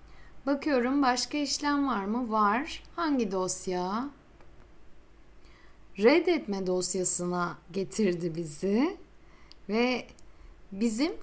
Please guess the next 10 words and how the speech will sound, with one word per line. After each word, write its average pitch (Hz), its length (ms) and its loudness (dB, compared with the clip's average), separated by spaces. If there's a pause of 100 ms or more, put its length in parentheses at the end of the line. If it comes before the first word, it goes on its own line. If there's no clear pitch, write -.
kendi 254 680 0
yeteneklerimizi 254 1000 0
ya 254 160 0
da - 120 -4
öz 247 320 -2
kaynaklarımızı 185 1300 -4 (640)
içimizden 302 800 0
dışarı 294 360 -2 (100)
çıkarıp 240 580 -4
aslında 277 640 0